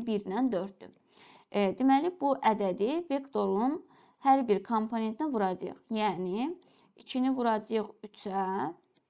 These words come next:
və ikinci komponentdə vuracağıq ikiyə. Üzərinə gəlinsin.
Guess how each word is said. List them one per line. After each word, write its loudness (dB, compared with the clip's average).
və 4
ikinci -2
komponentdə -2
vuracağıq -2
ikiyə. -16
Üzərinə 2
gəlinsin. 0